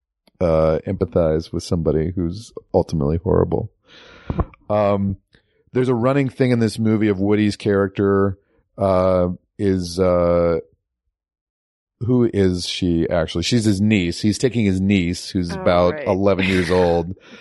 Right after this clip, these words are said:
Speaker 1: uh, to a bunch of old movies. So, uh, he and his niece, uh, this eleven-year-old <laughs> girl walking out, and Carla said, "Is that his girlfriend? Is that his stepdaughter who's going to be his girlfriend?"
Speaker 2: Oh, God.
Speaker 1: <laughs>
Speaker 2: Wah,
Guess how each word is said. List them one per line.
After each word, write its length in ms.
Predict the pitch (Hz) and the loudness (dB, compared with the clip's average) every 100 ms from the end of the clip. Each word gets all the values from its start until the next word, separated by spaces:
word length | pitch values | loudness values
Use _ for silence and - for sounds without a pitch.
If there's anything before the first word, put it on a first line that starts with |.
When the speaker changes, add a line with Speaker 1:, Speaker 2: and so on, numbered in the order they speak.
| - - | -14 -2
Speaker 1:
uh, 460 | 104 92 90 90 87 | 2 4 4 2 2
to 120 | 98 | 0
a 60 | 85 | 2
bunch 240 | 92 90 | 0 0
of 100 | 80 - | -4 0
old 180 | 90 | 0
movies. 640 | 87 90 87 82 80 80 - - - | 2 0 0 0 -2 -6 -12 -20 -20
So, 280 | - 107 101 | -2 2 2
uh, 80 | 101 | 2
he 400 | 87 101 107 107 | -2 -4 0 2
and 80 | 98 | 2
his 160 | 90 | 0
niece, 440 | 92 95 98 98 - | 2 2 2 0 -6
uh, 380 | - 95 87 90 | -2 0 2 2
this 180 | 90 92 | 0 0
eleven-year-old 460 | 92 90 90 87 | 0 0 -2 0
<laughs> 0 | |
girl 140 | 85 - - - - | 0 -2 0 -2 0
walking 360 | 107 311 113 - | -4 0 -2 2
out, 160 | 101 | 0
and 160 | 95 98 | 2 0
Carla 220 | 98 90 | 0 -2
said, 260 | - 87 - - - - | -2 -2 -2 -14 -10 -2
"Is 100 | 110 | 0
that 140 | 139 | 2
his 100 | 131 | 0
girlfriend? 600 | 110 123 147 165 180 247 - _ | 2 0 2 0 0 -2 -6 _
Is 120 | 104 | 2
that 100 | 123 | 2
his 100 | 120 | 2
stepdaughter 480 | - 120 - 127 127 | 2 0 2 2 2
who's 120 | 117 | 2
going 200 | 98 113 | 2 2
to 60 | 107 | 2
be 160 | 90 107 | 2 2
his 140 | 127 | 2
girlfriend?" 600 | 135 131 - 202 156 156 - | 0 0 0 0 0 -2 -8
Speaker 2:
Oh, 440 | 226 226 220 214 | -8 -6 0 -2
God. 1120 | 208 233 220 220 208 208 196 202 220 233 233 - _ - _ - - | 0 -4 -2 0 0 2 0 0 -2 -4 -8 -10 _ -14 _ -20 -20
Speaker 1:
<laughs> 580 | _ - _ _ _ | _ -20 _ _ _
Speaker 2:
Wah, 600 | 58 110 143 190 196 190 | -14 -8 -6 -2 -2 -4